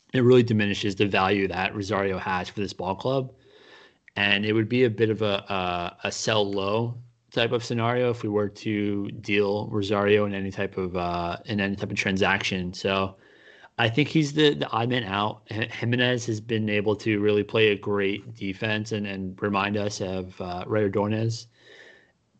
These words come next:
But, uh, from an offensive perspective, he's been, he's been very good offensively too. He's,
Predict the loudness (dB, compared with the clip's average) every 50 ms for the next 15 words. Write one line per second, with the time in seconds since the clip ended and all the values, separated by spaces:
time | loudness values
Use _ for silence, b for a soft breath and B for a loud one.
0 | _ -6 -2 0 2 2 2 0 0 0 -2 -2 -6 -10 _ _ 2 2 4 4
1 | 4 4 4 2 0 2 0 0 -2 -2 -4 -4 -4 -6 -4 0 0 0 0 2
2 | 0 0 0 -2 -4 -4 -4 -2 0 0 2 0 0 -2 -2 0 0 2 2 2
3 | 2 2 2 2 4 4 4 6 6 4 4 2 2 2 2 2 0 -2 -4 -4
4 | -2 0 0 0 0 0 2 2 4 4 4 2 0 -2